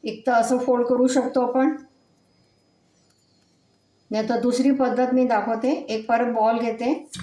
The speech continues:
आणि त्याला करून दाखवते. दुसरी पद्धत म्हणजे असं आपण मोदकासारखं तयार करून घेतलेलं आहे आता ह्याला. आता हा जो पोर्शन आहे,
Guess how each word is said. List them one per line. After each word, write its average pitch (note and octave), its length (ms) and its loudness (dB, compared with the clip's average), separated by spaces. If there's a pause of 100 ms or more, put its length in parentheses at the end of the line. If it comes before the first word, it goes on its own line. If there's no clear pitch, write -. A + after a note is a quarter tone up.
(460)
आणि G#3+ 200 -4
त्याला A3+ 240 2
करून A3+ 320 -2
दाखवते. A3 500 -2 (3000)
दुसरी A3 340 2 (100)
पद्धत C4 360 0
म्हणजे C4 280 2
असं C4 320 0 (680)
आपण B3 220 -2
मोदकासारखं A#3+ 800 -2
तयार A#3 260 2
करून A#3+ 260 0
घेतलेलं A3+ 400 -2
आहे A3 100 0
आता A3 120 -2
ह्याला. A3 240 0 (3000)
आता A3+ 260 -2
हा A3+ 200 0
जो C4 200 2
पोर्शन B3+ 400 2
आहे, B3+ 160 2